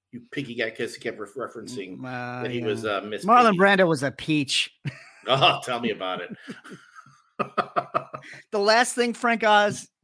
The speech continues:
Speaker 2: did was a British film, um, Death at a Funeral, with Alan Tudyk is in it, and it's
Speaker 1: Ooh.
Speaker 2: brilliant. And then Chris Rock remade it as a very mediocre movie two years later, and now nobody remembers either one of them.
Speaker 1: Ah,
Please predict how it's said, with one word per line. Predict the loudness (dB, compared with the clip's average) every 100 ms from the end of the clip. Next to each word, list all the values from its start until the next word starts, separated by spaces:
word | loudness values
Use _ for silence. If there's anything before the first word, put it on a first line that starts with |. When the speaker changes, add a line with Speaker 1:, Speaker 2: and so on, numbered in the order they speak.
| -4
Speaker 2:
did | 2 4 4 0
was | -2 -2 -2
a |
British | -2 2 2 2 -4
film, | -8 -10 -10 -14 -18 _ _ _ _ _ _ 0
um, | 2 2 0 -2
Death | -4 -2 -2
at | -4
a |
Funeral, | -4 -4 -2 -2 -2 -6 _ _ _ _ -2
with | -2 2
Alan | 2 2 0
Tudyk | -2 -4 -4 -12
is | -14 -10
in | -10
it, | -12 -12 -8
and | -6 -6
it's | -8 -10
Speaker 1:
Ooh. |
Speaker 2:
brilliant. | -10 0 2 2 0 -4 -6
And | -6 -4
then | -4
Chris | -4 -4 -2
Rock | 2 2 2
remade | -6 -4 -2 -2 -4
it | -4
as | -4 -4
a |
very | -2 -2 -2
mediocre | -2 -2 -2 -4 -6
movie | -6 -6 -8 -12 _ _ _
two | -6 -4
years | -2 -4 -2
later, | -4 -2 -2
and | -2 -4
now | -2
nobody | -4 -6 -6 -6
remembers | -8 -8 -12
either | -14 -18
one | -20
of | _
them. | _ _ _ _ -8
Speaker 1:
Ah, | -8